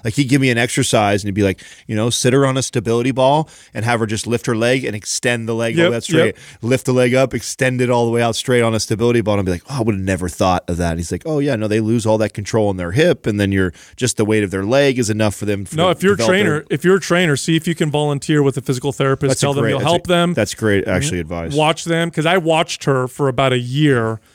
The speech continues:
Speaker 2: and then I started working with this, this population. I learned a shit ton from, a shit ton from watching her, uh, you know, work with these people. Um, anyway, look, go to mind pump free dot com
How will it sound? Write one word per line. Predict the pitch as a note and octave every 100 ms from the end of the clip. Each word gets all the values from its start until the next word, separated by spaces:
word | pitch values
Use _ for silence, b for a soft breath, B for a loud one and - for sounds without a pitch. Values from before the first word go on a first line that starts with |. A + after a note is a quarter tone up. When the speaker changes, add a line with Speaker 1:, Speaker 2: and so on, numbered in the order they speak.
| b b
Speaker 2:
and | C3 B2+
then | C#3+
I | D3
started | B2+ D3 C3+
working | C3 C3+ C#3
with | C3 -
this, | B2 -
this | E3 B2
population. | C#3+ C3+ B2+ B2 B2+ C3 B2
I | C#3
learned | D3 C#3+ C3+
a |
shit | B2+ - - F#3
ton | - C#3 B2+
from, | C3+ -
a | C#3+
shit | - F3+
ton | C#3+ B2+
from | B2+ A#2+
watching | B2 A#2+ A#2
her, | A#2 A2 B2+
uh, | C3
you | C3+
know, | A2+ A2 -
work | C#3 C3
with | C3+
these | A#2+
people. | - A#2+ B2 b b b b
Um, | C#3 C3 D3
anyway, | F#3+ E3 D3+
look, | F3+ D3+ -
go | D3+ F3+
to |
mind | D#3 D#3 G3 A3
pump | G#3 F#3+
free | - F3 E3+
dot | D#3 D#3
com | - C#3+ C3 C3